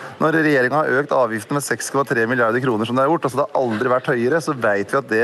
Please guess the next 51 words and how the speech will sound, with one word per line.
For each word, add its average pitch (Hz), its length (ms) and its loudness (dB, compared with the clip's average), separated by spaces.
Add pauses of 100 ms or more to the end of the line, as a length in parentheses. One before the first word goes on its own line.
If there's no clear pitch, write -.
(140)
rammer 107 480 -2
mest 120 320 -2
de 107 80 0
som 120 140 -2
har 104 80 2
lavest 104 200 0
inntekter. 101 540 -2
Og 131 160 0
i - 80 -14
tillegg 113 320 0
til 131 80 0
at 135 80 -2
vi 131 60 2
har 123 80 2
gjort 117 180 -2
det - 80 -6
på 120 80 -2
drivstoffavgiftene, 131 720 0
så - 480 -12
har 160 80 0
vi 175 80 2
også 202 160 2
lavere 143 400 2
moms 143 380 0 (100)
når 165 80 2
det 151 160 2
gjelder 135 240 -4
buss, 156 200 0 (520)
tog, 135 400 0 (400)
trikk. - 460 -4 (300)
Vi - 80 -4
har 170 80 2
lavere 156 380 2 (300)
avgift 131 320 0
når 151 120 -2
det - 20 -4
gjelder 160 100 -4
strøm. 135 500 -2 (500)
Vi 160 60 2
har 165 80 2
lavere 147 240 2 (100)
avgift 117 220 -4
for 160 80 0
en - 20 0
del 139 140 2
av - 20 -4
norsk 143 240 -4
næringsmiddelindustri, 120 960 0
fordi 151 240 -2
at 131 80 -4
vi 175 60 4